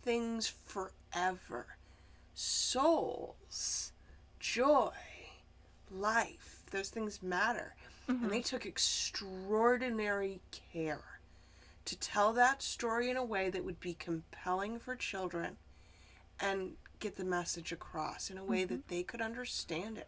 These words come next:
Speaker 1: I'm just, I am honestly, it's a five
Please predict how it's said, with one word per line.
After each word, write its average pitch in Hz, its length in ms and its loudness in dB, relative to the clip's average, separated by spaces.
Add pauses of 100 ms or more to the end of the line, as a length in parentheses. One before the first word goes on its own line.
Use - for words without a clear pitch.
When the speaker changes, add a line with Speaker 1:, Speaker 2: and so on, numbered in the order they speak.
Speaker 1:
I'm 190 140 -2
just, 254 520 -2 (840)
I 220 80 8
am 247 260 8 (100)
honestly, 214 680 8
it's 185 120 0
a 190 60 -2
five 226 840 4